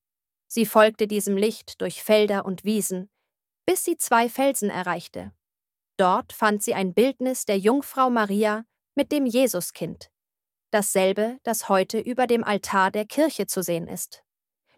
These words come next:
Dieses als Wunder betrachtete Ereignis inspirierte den Bau der Kirche Ende des siebzehnten Jahrhunderts. Genau an diesem Ort, der heute Via Madonna della Rocca genannt wird.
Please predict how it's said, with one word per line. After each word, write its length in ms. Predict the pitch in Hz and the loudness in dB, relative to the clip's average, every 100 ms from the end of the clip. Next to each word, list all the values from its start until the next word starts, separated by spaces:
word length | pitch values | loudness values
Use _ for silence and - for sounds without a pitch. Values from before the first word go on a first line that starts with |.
| - | 2
Dieses 320 | 339 370 262 | 4 4 2
als 340 | - 208 - 208 | 0 0 0 0
Wunder 300 | 359 285 202 | 2 2 0
betrachtete 680 | 185 - 214 - 208 202 - | -2 0 0 0 -4 -4 -2
Ereignis 800 | 202 - 254 - 277 269 - - _ - | -2 0 -2 -2 -4 -4 -8 -14 _ -2
inspirierte 760 | 277 254 - 269 262 359 359 | 0 0 0 0 2 0 0
den 200 | 311 285 | -2 0
Bau 200 | 233 202 | 4 2
der 140 | 196 180 | 2 -4
Kirche 480 | - 190 185 208 208 | -2 -2 -2 -6 -4
Ende 280 | 208 208 220 | 0 0 0
des 180 | 240 - | -2 -2
siebzehnten 580 | 202 - 202 196 220 | -4 -2 -4 -4 -2
Jahrhunderts. 680 | 233 254 226 185 170 - - _ _ _ _ _ - | -2 0 0 -2 -6 -8 -10 _ _ _ _ _ 0
Genau 320 | 220 220 320 | 4 4 4
an 220 | 262 226 | 2 -2
diesem 300 | 233 262 240 | -2 0 0
Ort, 460 | - 208 214 - - | 0 0 0 -6 -2
der 160 | 202 | 0
heute 400 | 208 208 208 208 | 2 2 0 -2
Via 220 | 196 208 196 | 0 0 2
Madonna 500 | 185 185 214 277 269 | 0 0 0 0 -2
della 300 | 240 240 226 | -2 0 2
Rocca 320 | 190 - 208 | 0 0 -2
genannt 420 | 240 208 175 - | -2 -2 -4 -6
wird. 320 | 151 - - | -8 -8 -16